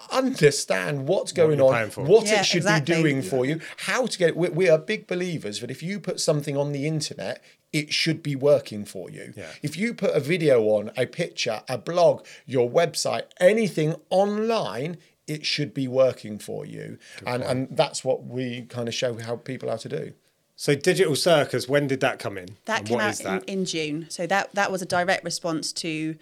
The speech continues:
Speaker 3: "Oh my goodness, a lot of us are struggling right now and we don't know how to move online and they needed something accessible." A lot of us lost our incomes. A lot of us weren't getting the support from Boris. A lot of us knew that we needed to show up. And the worst possible thing you could do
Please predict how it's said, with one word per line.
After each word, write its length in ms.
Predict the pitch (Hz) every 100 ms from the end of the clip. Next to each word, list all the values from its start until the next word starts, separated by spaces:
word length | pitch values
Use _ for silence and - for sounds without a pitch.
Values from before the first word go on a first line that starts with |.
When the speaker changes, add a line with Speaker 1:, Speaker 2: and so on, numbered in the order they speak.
| - - _ -
Speaker 3:
"Oh 180 | 208 208
my 140 | 202
goodness, 440 | 185 170 165 160 -
a 80 | 180
lot 120 | 196
of 120 | 196
us 120 | 185
are 60 | -
struggling 460 | - 190 175 170
right 120 | 165 -
now 200 | 165 160
and 80 |
we 40 | 156
don't 180 | 196 190
know 80 | 170
how 180 | 170
to 140 | 160 170
move 120 | 165
online 340 | 156 156 156 151
and 160 | 160 160
they 40 |
needed 200 | 170 190
something 200 | 185 175
accessible." 600 | - - 170 156 147 143 -
A 80 |
lot 160 | 175 190
of 100 | 190
us 200 | 208 -
lost 200 | 175 -
our 80 | 151
incomes. 560 | 190 196 208 196 196 - - -
A 40 | 185
lot 80 | 165
of 40 |
us 100 | 190
weren't 220 | 185 185
getting 180 | 185 101
the 60 | 180
support 320 | - 180 -
from 140 | 175
Boris. 480 | 175 180 180 180 - - - -
A 60 |
lot 120 | 185
of 60 | -
us 160 | 196 202
knew 200 | 196 214
that 100 | -
we 80 |
needed 180 | 190 190
to 60 | 170
show 160 | 180
up. 100 | 165 -
And 120 | 190
the 40 |
worst 360 | 190 220 240 -
possible 240 | 214 202
thing 180 | 190 175
you 140 | 185
could 180 | 196 190
do 280 | - 180 156